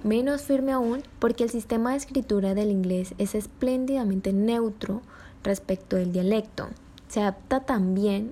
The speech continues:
al habla de Glasgow o de Harlem como al inglés británico o norteamericano. Esa es su fuerza principal.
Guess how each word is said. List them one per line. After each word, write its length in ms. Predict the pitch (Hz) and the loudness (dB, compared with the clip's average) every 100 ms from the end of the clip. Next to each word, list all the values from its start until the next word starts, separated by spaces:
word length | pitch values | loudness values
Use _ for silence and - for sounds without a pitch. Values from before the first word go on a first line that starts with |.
| - | -4
al 180 | 214 | -2
habla 360 | 220 208 214 269 - - - | 0 0 -2 -4 -10 -20 -6
de 200 | 196 196 | 0 0
Glasgow 760 | 196 190 196 196 196 214 220 - | 2 2 2 2 2 0 0 -2
o 80 | - | 0
de 160 | 196 190 - | 2 0 2
Harlem 440 | 196 190 214 247 330 - - - - - | 2 2 0 -4 -8 -14 -20 -20 -18 -4
como 480 | 233 226 220 214 - | 2 4 2 0 0
al 140 | 226 | 2
inglés 440 | 226 214 202 202 - | 2 2 2 0 -2
británico 800 | 214 220 220 240 233 240 262 262 | -2 -2 0 0 0 0 -2 0
o 80 | 220 | 0
norteamericano. 800 | 208 202 190 190 185 - 196 202 - | 0 0 0 0 0 0 0 0 -4
Esa 260 | - 190 202 | -2 -2 0
es 80 | 208 | -2
su 120 | 202 | -2
fuerza 360 | 208 202 208 202 | -2 -2 -4 -4
principal. 540 | 214 202 190 - - | -2 -2 -4 -4 -4